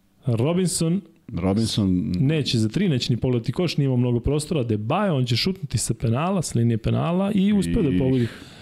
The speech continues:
Speaker 1: uz dosta sreće, rekao bih. Šezdeset devet šezdeset osam, do kraja ove treće četvrtine, još tačno jedan minut.
Speaker 2: Dobro, preokrenuo je Denver dobro.
Speaker 1: Jeste.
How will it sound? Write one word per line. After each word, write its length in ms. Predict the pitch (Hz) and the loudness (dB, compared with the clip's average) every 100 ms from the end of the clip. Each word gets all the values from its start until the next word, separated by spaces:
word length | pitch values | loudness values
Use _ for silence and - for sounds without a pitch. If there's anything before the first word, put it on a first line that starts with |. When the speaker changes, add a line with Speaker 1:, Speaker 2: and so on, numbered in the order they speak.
| - - 143 | -20 -6 0
Speaker 1:
uz 220 | 123 117 | 2 2
dosta 240 | 127 - | 0 0
sreće, 400 | 123 156 147 - 123 | 0 0 -2 -2 0
rekao 300 | 117 - 143 | 0 -2 -4
bih. 140 | - - - - - | -6 -14 -14 -14 -12
Šezdeset 420 | - 123 160 180 196 | -4 0 0 2 2
devet 180 | 214 | 2
šezdeset 460 | 170 196 202 196 - | 2 2 2 0 0
osam, 400 | 202 - 196 220 - - - _ - - - - - - | -2 0 0 -2 -4 -20 -20 _ -20 -20 -20 -20 -12 -2
do 140 | 131 | 0
kraja 260 | - 170 165 | 2 2 2
ove 120 | 165 | 2
treće 260 | 165 170 156 | 2 2 0
četvrtine, 580 | - 139 131 180 185 - | 0 -2 2 2 2 0
još 420 | 151 165 185 - - _ | 0 2 0 -2 -8 _
tačno 460 | - 208 - 226 269 - _ - | -4 -4 -2 -2 -2 -6 _ -8
jedan 280 | - 104 127 | -2 2 2
minut. 220 | 185 - - - - - | 2 0 -6 -14 -14 -6
Speaker 2:
Dobro, 160 | 247 277 | -2 0
preokrenuo 520 | - 95 107 143 175 | 0 0 0 0 2
je 60 | 95 | 2
Denver 300 | 95 95 90 | 2 2 2
dobro. 340 | 92 92 135 | 2 2 2
Speaker 1:
Jeste. 460 | 104 127 151 - | 2 2 0 -6